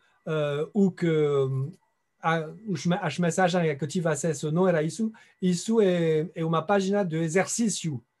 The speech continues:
Quando o decifrador, se pode dizer isto em português? O descodificador, não sei como dizer, tá a, a, a, a reconstituir as mensagens que, que obviamente,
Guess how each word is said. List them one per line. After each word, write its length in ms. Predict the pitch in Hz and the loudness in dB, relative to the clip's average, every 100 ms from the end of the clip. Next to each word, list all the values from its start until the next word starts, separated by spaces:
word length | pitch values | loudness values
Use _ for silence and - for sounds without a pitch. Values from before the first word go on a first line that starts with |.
| _ _ _ _ | _ _ _ _
Quando 560 | 156 156 165 160 156 - | -2 0 0 -2 -4 -4
o 100 | 156 | -2
decifrador, 840 | 139 214 - 214 214 202 208 240 | 2 0 0 -6 -2 2 2 2
se 100 | - | -4
pode 160 | - 180 | -4 -2
dizer 340 | 175 196 190 | 0 0 0
isto 160 | 185 208 | -2 -2
em 60 | |
português? 460 | 190 180 190 208 - _ _ _ _ _ | -4 -6 -4 -4 -6 _ _ _ _ _
O 180 | 143 139 | -6 0
descodificador, 1040 | 135 214 - 202 185 185 208 202 196 208 | 2 2 2 0 0 -2 -2 2 2 2
não 80 | 185 | -2
sei 100 | 170 | -4
como 120 | 180 | -4
dizer, 280 | 135 135 107 _ - _ | -2 -4 -4 _ -20 _
tá 580 | - 180 175 156 143 135 131 - _ | 2 2 4 2 0 -2 -8 -20 _
a, 680 | 131 117 135 127 123 123 120 | -8 -6 -4 -4 -4 -6 -8
a, 40 | 120 117 160 226 | -12 -14 -14 -14
a, 800 | 156 127 117 113 110 110 110 117 _ _ | -10 -8 -8 -12 -14 -14 -18 -20 _ _
a 120 | 131 | -2
reconstituir 720 | 156 240 233 208 196 175 208 | 2 2 2 -2 -2 -2 0
as 180 | 170 - | 0 0
mensagens 580 | 165 139 180 185 196 202 _ _ _ | -4 0 0 0 -2 -6 _ _ _
que, 80 | - 156 143 139 135 131 127 | -2 0 0 0 0 -4 -6
que 80 | 147 | -6
obviamente, 560 | 143 135 151 170 180 | -4 -2 -2 -2 -4